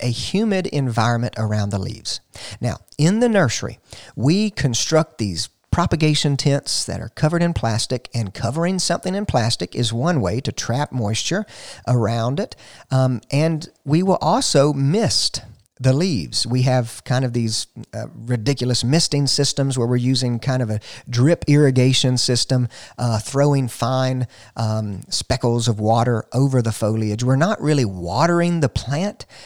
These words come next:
as far as the soil, 'cause remember, we want that to stay, uh, fairly dry, um,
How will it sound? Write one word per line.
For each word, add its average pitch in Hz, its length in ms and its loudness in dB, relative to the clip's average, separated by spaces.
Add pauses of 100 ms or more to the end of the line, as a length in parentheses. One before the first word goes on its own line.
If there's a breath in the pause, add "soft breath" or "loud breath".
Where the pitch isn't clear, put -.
as - 160 -4
far 127 360 2
as 110 260 -2
the 98 100 -6
soil, 180 500 2
'cause 117 200 -2
remember, 135 360 0
we 120 140 2
want 101 260 -2
that 151 300 -2
to 104 100 -4
stay, 123 540 0 (440 loud breath)
uh, - 200 -8
fairly 110 420 0
dry, 117 880 0 (340 loud breath)
um, 120 520 -2